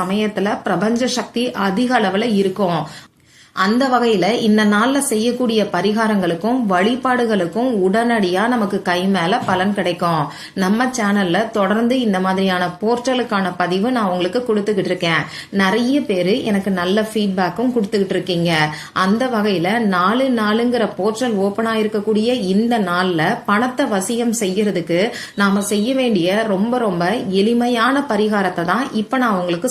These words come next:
சொல்ல போறேன். முதல்ல இந்த நாலு நாலுங்கிற போர்ட்டல் இன்னைக்கு எப்படி ஓபன் ஆயிருக்குன்னு பாத்தீங்கன்னா, தேதியில, மாசத்துல, வருஷத்துல ஒரே நம்பர் ரிப்பீட் ஆகக்கூடிய நாட்களை தான் நாம தேவதை நாட்கள், பிரபஞ்ச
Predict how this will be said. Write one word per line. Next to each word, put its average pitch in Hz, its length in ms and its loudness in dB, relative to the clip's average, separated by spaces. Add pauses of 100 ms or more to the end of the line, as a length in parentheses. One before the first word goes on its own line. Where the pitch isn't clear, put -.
சொல்ல 185 160 0 (100)
போறேன். 170 340 0 (1800)
முதல்ல 214 340 2 (260)
இந்த 214 140 4 (160)
நாலு 233 320 4 (120)
நாலுங்கிற 226 460 2 (140)
போர்ட்டல் 190 400 0 (100)
இன்னைக்கு 202 260 2 (120)
எப்படி 294 240 0 (160)
ஓபன் 226 280 -2
ஆயிருக்குன்னு 214 480 0
பாத்தீங்கன்னா, 185 540 0 (220)
தேதியில, 220 500 2 (140)
மாசத்துல, 208 520 0 (120)
வருஷத்துல 170 480 0 (500)
ஒரே 226 200 2 (180)
நம்பர் 214 320 2
ரிப்பீட் 208 300 -2
ஆகக்கூடிய 190 460 0 (120)
நாட்களை 180 440 0
தான் 233 220 2
நாம 226 200 0 (120)
தேவதை 214 420 0
நாட்கள், 190 400 -2 (120)
பிரபஞ்ச 208 440 2